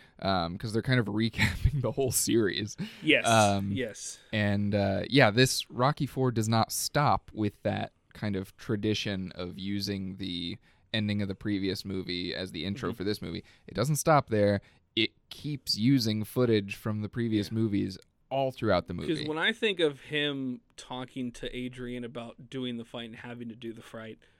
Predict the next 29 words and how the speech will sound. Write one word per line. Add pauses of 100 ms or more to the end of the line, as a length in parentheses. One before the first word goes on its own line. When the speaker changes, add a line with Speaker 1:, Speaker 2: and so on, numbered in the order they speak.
(340)
Speaker 2:
I
do
think
of,
like,
how
it's,
you
know,
blocked
and
how
he's
at
the
bottom
of
the
stairs,
she's
Speaker 1:
Yeah.
Speaker 2:
at
the
top,
and
how
scared
she
is.